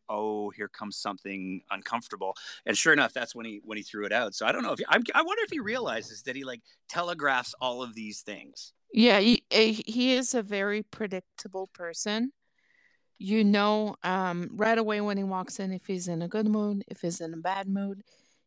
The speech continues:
Speaker 2: if he's, if he's in the fighting mood, or, you know, it's just gonna be,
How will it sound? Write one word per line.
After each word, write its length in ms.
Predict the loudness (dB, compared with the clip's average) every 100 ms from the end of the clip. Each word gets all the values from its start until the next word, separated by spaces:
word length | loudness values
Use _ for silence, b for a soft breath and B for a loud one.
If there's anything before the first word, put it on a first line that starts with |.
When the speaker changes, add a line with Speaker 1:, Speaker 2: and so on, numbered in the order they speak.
| -2
Speaker 2:
if 300 | 4 4 4
he's, 340 | 0 2 -2 -4 _ _ _ _
if 180 | -2 0
he's 240 | -2 0
in 120 | 0
the 100 | 0
fighting 560 | 2 4 6 6 6 6
mood, 480 | 4 4 2 0 -4 -6
or, 480 | 0 2 2 0 -4
you 160 | -2 0
know, 160 | 0
it's 160 | -2 -4
just 240 | -6 -6
gonna 140 | -4 -2
be, 320 | -2 -2 -4